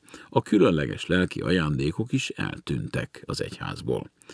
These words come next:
Nézetük alátámasztására a korintusi első levél tizenharmadik rész tizedik versét idézik, ahol Pál azt állítja, hogy amikor eljön a tökéletes, a töredékes eltöröltetik.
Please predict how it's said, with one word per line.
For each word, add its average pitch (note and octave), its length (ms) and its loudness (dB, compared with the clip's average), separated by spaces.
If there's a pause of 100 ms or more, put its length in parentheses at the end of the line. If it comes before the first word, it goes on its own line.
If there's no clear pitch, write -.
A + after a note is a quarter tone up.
(320)
Nézetük F2+ 540 4
alátámasztására G2 1160 0
a C#3 60 2
korintusi A#2 600 2
első B2 360 2
levél C#2 320 2
tizenharmadik G2 840 2
rész E2+ 260 4 (320)
tizedik G#2+ 480 2
versét - 480 -2
idézik, G2 500 6 (320)
ahol C#2+ 380 2
Pál F#2 260 4
azt A#1+ 280 -4
állítja, D2 520 2
hogy E2+ 300 2 (120)
amikor G2+ 840 4
eljön E2 500 2
a - 120 -16
tökéletes, G2 760 2 (440)
a - 140 -8
töredékes F2 1080 4 (100)
eltöröltetik. - 1160 -2